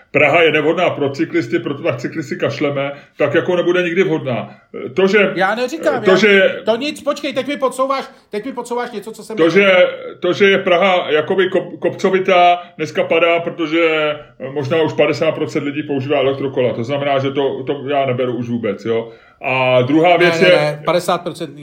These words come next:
Speaker 2: no.
Speaker 1: A druhá věc je, pa-, jako Paříž je stejně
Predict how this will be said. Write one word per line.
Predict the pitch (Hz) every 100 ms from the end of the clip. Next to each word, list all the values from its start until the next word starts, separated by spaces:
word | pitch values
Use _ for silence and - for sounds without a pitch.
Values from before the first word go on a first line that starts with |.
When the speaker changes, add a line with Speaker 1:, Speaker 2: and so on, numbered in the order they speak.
| 139
Speaker 2:
no. | 147
Speaker 1:
A | 139
druhá | 123 147 170
věc | 170 -
je, | 185
pa-, | 170 -
jako | 147 165
Paříž | 165 147 170 185
je |
stejně | 139 170 156 170 170